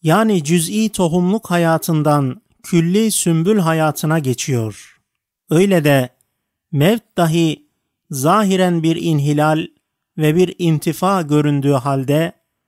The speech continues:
hakikatta insan için hayat-ı bakiyeye ünvan ve mukaddeme ve mebde oluyor.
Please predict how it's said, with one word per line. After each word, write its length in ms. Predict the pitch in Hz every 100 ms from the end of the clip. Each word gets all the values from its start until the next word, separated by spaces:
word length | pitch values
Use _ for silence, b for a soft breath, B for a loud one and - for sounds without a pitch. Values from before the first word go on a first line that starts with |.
| _ _ _
hakikatta 800 | 190 - 185 - 196 - 220 208
insan 440 | 180 165 - 214
için 540 | 185 - 170 156 - _ _ _ _ _ _
hayat-ı 580 | 156 156 202 202 185 160
bakiyeye 680 | 170 160 175 165 160 160 -
ünvan 640 | 160 151 156 185 185 196 _ _ _ _
ve 140 | 151 147
mukaddeme 840 | 147 147 151 139 143 143 160 170 - _ _ _ _
ve 200 | 147 151
mebde 500 | 139 135 135 - 165
oluyor. 720 | 160 139 123 117 113 - -